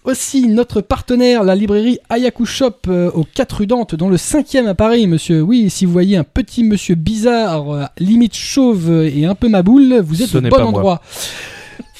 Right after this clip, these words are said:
Speaker 1: Enfin, pour suivre l'actualité du manga et pour gérer ses collections, c'est chez nos amis de Manga Sanctuary que ça se passe, manga tiret sanctuary point com. Euh, on devrait d'ailleurs avoir le, le bonheur de les recevoir prochainement dans un manga cast.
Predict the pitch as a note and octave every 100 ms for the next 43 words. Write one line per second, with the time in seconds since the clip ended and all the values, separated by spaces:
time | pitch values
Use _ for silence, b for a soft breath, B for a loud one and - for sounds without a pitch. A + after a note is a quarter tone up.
0 | B B _ C#4+ - D4 C#4+ - A#3+ -
1 | - D4+ G3+ F#3 G#3+ B3+ A#3+ A#3+ G#3 G#3
2 | A#3 F3+ - E3+ D#3 B3+ C4 - B3+ -
3 | C4 A#3+ - C#4 C4 A3 F#3 G#3 G3 -
4 | A3+ G#3+ A#3+ G#3+ G3 G3+ F#3 F3+ F3 E3+
5 | E3+ - C3 - A#3 B3 - C3+ C3+ G3+
6 | A3 - F#3+ A3 - F3+ - D#3 A#3+ C#4
7 | - G3+ G3 - D4 A3+ G3+ F3+ E3+ D#3
8 | D#3 D3+ C#3+ G3+ A3+ G3 D3 F#3+ F#3 D3+
9 | F#3+ D#3+ D#3+ A3+ G3+ E3 D3 B2+ C3 F#3
10 | A3+ A3+ D#3 D#3 E3+ D#3 F#3 - - C4
11 | A3+ G#3 B3+ A3+ F3+ G3 A#3 G#3+ F3 D3+
12 | C#3 -